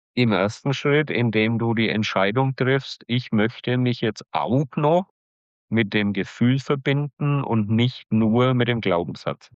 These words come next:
Das wär die Voraussetzung schon mal und dann fängt die Arbeit in Anführungsstrichen im Sinne von: „Und jetzt geht's aufs Surfbrett und wir schauen, ob wir die emotionale Welle surfen können.“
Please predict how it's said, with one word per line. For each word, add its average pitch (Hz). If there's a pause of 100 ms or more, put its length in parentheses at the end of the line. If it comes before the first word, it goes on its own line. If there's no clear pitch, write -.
(280)
Das -
wär 127
die 123
Voraussetzung 123
schon 143
mal 147
und 113
dann 110
fängt 127
die 117 (100)
Arbeit 120
in 113
Anführungsstrichen 120
im 110
Sinne 120
von: 120 (300)
„Und 104
jetzt 107
geht's 120
aufs -
Surfbrett 127
und 113
wir 104
schauen, 110
ob 104
wir 107
die 104
emotionale 104
Welle 120 (580)
surfen 87
können.“ 69